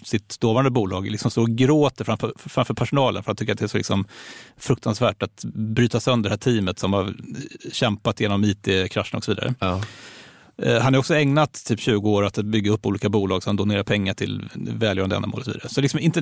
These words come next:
Speaker 1: inte den vanliga så här Stureplans, eh, entreprenören.
Speaker 2: Nej.
Speaker 1: Men det är också en tjänst som är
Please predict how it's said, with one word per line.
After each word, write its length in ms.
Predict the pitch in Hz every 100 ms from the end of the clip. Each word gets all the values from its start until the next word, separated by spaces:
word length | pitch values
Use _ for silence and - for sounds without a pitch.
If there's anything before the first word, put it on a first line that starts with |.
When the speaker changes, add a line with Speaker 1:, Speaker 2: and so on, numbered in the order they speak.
| 143
Speaker 1:
inte 160 | 165
den 80 | 151
vanliga 480 | 156 143 135 135 113
så 120 | -
här 60 | 101
Stureplans, 800 | - 120 104 107 95 - - 107
eh, 160 | 98
entreprenören. 440 | 101 120 127 92 117 _
Speaker 2:
Nej. 180 | 101 92 - _ _ _
Speaker 1:
Men 120 | - 160
det 60 |
är 60 | 170
också 220 | - 220
en 60 | 208
tjänst 420 | - 156 143 -
som 180 | 143 135
är 200 | 131